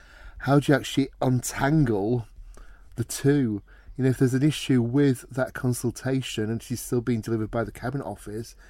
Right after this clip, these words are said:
then surely there should be some overriding check to ensure that things are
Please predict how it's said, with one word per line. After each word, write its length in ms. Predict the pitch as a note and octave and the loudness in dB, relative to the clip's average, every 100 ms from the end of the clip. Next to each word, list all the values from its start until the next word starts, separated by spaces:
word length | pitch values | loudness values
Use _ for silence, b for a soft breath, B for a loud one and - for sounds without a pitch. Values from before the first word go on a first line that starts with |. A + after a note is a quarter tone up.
| b b b | b b b
then 120 | A#2+ | 0
surely 320 | A#2 - D#3 C#3+ | 0 2 4 4
there 80 | |
should 220 | A2+ - A#2 | 2 -4 -2
be 80 | |
some 400 | A#2 - A#2+ A#2 - b b b b _ - - | -2 2 2 2 -4 b b b b _ -18 0
overriding 760 | C#3 B2 B2+ B2 B2 - A2 G#2+ | 4 6 6 6 4 2 -2 -2
check 720 | - - B2+ F2+ G#2 - - b b b | -6 -2 -2 -2 -8 -16 -20 b b b
to 160 | - B2 | -8 0
ensure 440 | A#2+ A2+ - B2+ | 0 0 0 0
that 180 | A2+ C3+ | 0 -2
things 380 | - A#2 A#2 A2 - | -2 0 0 -4 -4
are 360 | B2 A#2 A2+ | -2 0 -2